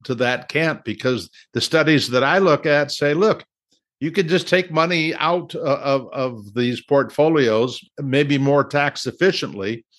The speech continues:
and live on them." But it means you gotta do something, as opposed to somebody sending you the dividend. It's like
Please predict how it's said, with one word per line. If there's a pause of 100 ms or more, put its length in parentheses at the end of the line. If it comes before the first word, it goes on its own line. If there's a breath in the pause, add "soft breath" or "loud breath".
(400 soft breath)
and
live
on
them."
But
it
means
you
gotta
do
something, (240 loud breath)
as
opposed
to
somebody
sending
you
the
dividend.
It's
like